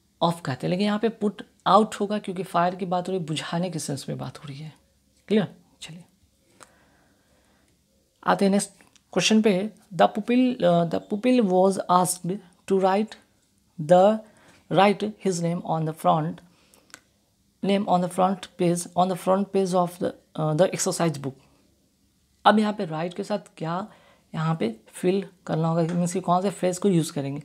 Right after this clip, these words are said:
तो यहाँ पे जो करेक्ट होगा वो राइट डाउन होगा, ठीक है।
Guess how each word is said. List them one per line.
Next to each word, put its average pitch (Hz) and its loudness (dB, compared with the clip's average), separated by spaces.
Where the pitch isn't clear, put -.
तो 208 -2
यहाँ 196 0
पे 214 2
जो 190 -2
करेक्ट 190 0
होगा 180 2
वो 185 2
राइट 156 4
डाउन 175 2
होगा, 131 -6
ठीक 190 -2
है। 226 0